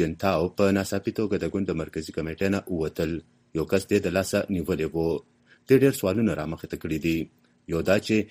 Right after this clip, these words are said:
ګنې شي د ګوند د پخواني مشرانو د لرې کولو سره خپل طاقت یا اغېز ښکاره کړی دی. شنوا سرکاري خبري ادارې وروسته په خپل خبر کې ویلي دي چې هو ناسازه و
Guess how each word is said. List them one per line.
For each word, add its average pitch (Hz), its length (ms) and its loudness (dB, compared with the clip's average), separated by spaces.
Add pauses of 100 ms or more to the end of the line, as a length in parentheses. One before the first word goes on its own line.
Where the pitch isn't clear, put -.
(240)
ګنې 107 200 4 (120)
شي 117 100 2 (160)
د 80 180 0
ګوند 101 240 2
د 87 120 -4
پخواني 87 340 -2
مشرانو 90 480 -2
د - 100 0
لرې 78 240 -10
کولو 98 300 0
سره 98 180 2
خپل 107 220 0
طاقت 98 380 0
یا 82 180 -2
اغېز 98 200 0 (100)
ښکاره 80 320 -4
کړی 98 240 -2
دی. 82 120 2 (400)
شنوا 131 340 6 (100)
سرکاري 95 400 0
خبري 90 300 0
ادارې 90 420 0
وروسته 104 400 -2
په 92 120 0
خپل 98 200 -4
خبر 98 240 -4
کې 98 160 -4
ویلي 98 240 0
دي 117 160 2
چې 92 160 -2
هو 104 100 0 (240)
ناسازه 104 460 -2
و 120 100 2